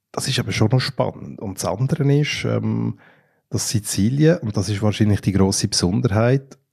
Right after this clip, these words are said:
einen grossen Schatz autochthoner Traubensorten hat. Und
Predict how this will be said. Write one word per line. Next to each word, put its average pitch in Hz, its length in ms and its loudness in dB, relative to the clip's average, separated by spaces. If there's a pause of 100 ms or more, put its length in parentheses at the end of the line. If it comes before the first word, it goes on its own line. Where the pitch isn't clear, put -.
(160)
einen 101 100 0
grossen 95 440 2
Schatz - 400 -2
autochthoner 101 840 -2
Traubensorten 120 800 0
hat. - 440 -4 (120)
Und 104 680 -2